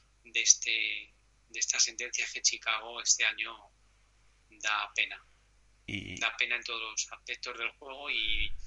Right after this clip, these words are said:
Speaker 1: y un equipo que apuntaba para muchísimo más, bueno, pues va colista de su, de su división y, y ya no tiene ninguna posibilidad de playoff prácticamente,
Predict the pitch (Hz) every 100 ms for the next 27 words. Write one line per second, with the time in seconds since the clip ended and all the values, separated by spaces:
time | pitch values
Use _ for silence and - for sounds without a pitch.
0 | - - - - - - - 123 117 117
1 | 113 - 127 120 117 117 120 117 117 113
2 | 120 - - 117 110 123 139 113 107 104
3 | 101 - 107 107 - 120 113 - 117 110
4 | - 107 107 107 - - - - - _
5 | _ - - 123 120 120 113 110 - 139
6 | 156 120 104 101 98 - - - 117 120
7 | 117 113 - 113 104 104 - 104 101 98
8 | 101 - - 117 104 98 107 104 107 -
9 | 117 107 - 113 117 - -